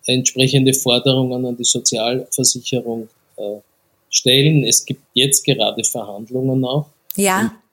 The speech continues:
Speaker 1: Zum Beispiel. Aber es gehören immer zwei dazu.
Speaker 2: Ja.
Speaker 1: Nur fordern allein reicht nicht aus. Es muss der Vertragspartner auch diese Forderungen erfüllen. Und das ist eben in den vergangenen Jahren eben nicht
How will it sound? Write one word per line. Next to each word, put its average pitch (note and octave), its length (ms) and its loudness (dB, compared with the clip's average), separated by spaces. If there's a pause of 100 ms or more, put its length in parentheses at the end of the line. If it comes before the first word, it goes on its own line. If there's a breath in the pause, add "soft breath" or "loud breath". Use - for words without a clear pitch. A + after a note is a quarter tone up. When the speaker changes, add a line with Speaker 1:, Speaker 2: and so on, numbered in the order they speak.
(100)
Speaker 1:
Zum C3+ 120 -14
Beispiel. C3+ 640 2 (400)
Aber C#3 340 2
es - 160 2
gehören C#3+ 240 4
immer C#3 240 4
zwei B2+ 260 2
dazu. C3+ 540 0 (480)
Speaker 2:
Ja. G3 240 2
Speaker 1:
Nur D3+ 200 6 (140)
fordern D3 380 4
allein C3+ 400 4
reicht B2 380 0
nicht C3+ 220 0
aus. B2 280 4
Es C3 160 -2
muss C3 260 0
der C3 160 0
Vertragspartner A2 1000 -2
auch A#2+ 200 -4 (480)
diese B2 220 0
Forderungen A2+ 680 -4
erfüllen. G#2+ 580 -10 (480)
Und A#2 180 -10
das B2+ 180 4
ist B2+ 180 2
eben B2 200 -2
in - 40 -20
den B2 160 -4
vergangenen C3 680 0
Jahren A#2+ 280 -4
eben B2 240 -10
nicht B2 180 -18